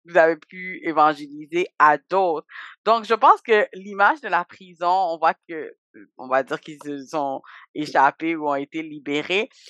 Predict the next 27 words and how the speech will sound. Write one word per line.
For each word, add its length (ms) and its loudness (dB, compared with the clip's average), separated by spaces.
On 100 -2
peut 160 2
aussi 200 -6
voir 220 4
ça 240 4
comme 320 0
pas 180 6
juste 240 -12
libérés 440 -10
physiquement, 800 0
mais 160 -4
je 80 -18
suis 200 -18
sûre 200 -4
qu'il 140 -2
y 20 4
en 60 0
a 100 2
qui 160 -20
ont 60 -6
été 340 -8
libérés 640 -2
spirituellement. 1080 -4
Donc, 280 2
je 80 -18
pense 220 4
que 260 4